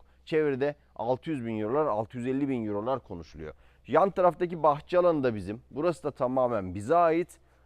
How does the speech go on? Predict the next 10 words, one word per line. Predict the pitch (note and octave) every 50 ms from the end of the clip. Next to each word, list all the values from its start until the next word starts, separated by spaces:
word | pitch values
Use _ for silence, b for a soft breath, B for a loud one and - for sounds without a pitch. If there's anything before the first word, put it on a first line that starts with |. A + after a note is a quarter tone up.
| _ -
Artı | - E3 D#3 B2+ - - E3 E3+
yan | E3 D#3 D3
tarafta | B2+ - B2+ A2 G#2 - - - C#3+
da | E3 C#3+ B2+
havuzumuz | A2 A2+ A#2 A#2 A2+ C#3 D3+ D#3+ D3 A#2 G#2
var. | G#2+ A#2 C3+ - b b b b b b
Bizimki | F3 F3+ F3+ E3 D3 C#3
diğerlerinden | E3 F#3 F3+ E3 D3 C#3 C#3 D3 E3+ E3+
tamamen | - - E3 D3+ D#3+ F3 F3 E3 C3+ A#2 A2 G#2+ A#2
bağımsız, | C#3+ D#3+ E3+ E3 D3+ C3+ - F3+ F#3+ -